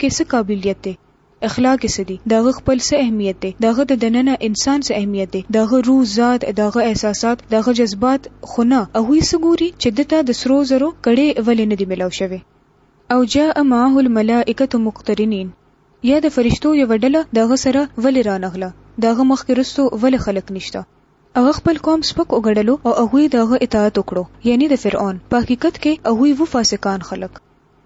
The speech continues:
ځکه خو یې د فرعون خبرې منلې. که عقل پکې وي، د پوهې نه کار اخیستلی وي، نو د موسی علیه السلام خبرې به یې منلې وي. «فلما آسفونا.» اخر دا چې کله هغوی مونږه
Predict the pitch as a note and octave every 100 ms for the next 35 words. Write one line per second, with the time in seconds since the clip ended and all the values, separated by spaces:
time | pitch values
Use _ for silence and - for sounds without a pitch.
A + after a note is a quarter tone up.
0 | _ _ A#3 D#4+ F4 F4+ D4+ C4+ C4 A#3+
1 | C#4+ F4+ C#4 A3+ G#3+ G3+ F#3+ F#3 F#3 -
2 | A#3 C4+ D#4 C4+ A#3+ A#3+ A3+ C#4+ - A3+
3 | - C4+ C4+ B3+ A#3 A#3+ A#3+ A3 G3+ -
4 | C4+ C#4 A#3 C#4 A#3+ A#3 A#3 A#3+ D4+ E4+
5 | D4+ B3 A#3+ A3+ G#3+ G3+ G#3 F#3+ F#3+ F3+
6 | F#3 F#3 F#3 - _ _ _ _ _ _
7 | - B3 C#4+ D#4 D#4 C4+ D#4 - B3 A3+
8 | G#3+ G3 - - A#3 A3 C#4+ C4 C#4 C4+
9 | B3+ C4+ C4+ A#3+ A3+ C4+ C4 C#4 C4+